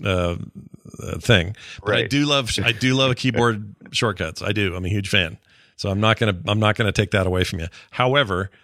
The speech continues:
Speaker 1: um, I like point and click from a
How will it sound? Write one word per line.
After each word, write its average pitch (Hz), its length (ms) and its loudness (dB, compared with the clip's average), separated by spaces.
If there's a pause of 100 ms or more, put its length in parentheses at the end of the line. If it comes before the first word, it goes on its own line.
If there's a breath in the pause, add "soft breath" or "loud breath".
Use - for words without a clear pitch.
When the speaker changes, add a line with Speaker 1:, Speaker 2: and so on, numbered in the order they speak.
(520 soft breath)
Speaker 1:
um, 101 520 2 (600)
I 113 80 2
like 127 340 2
point 135 300 2
and 117 100 -6
click - 500 0 (300)
from 107 520 0
a 95 840 0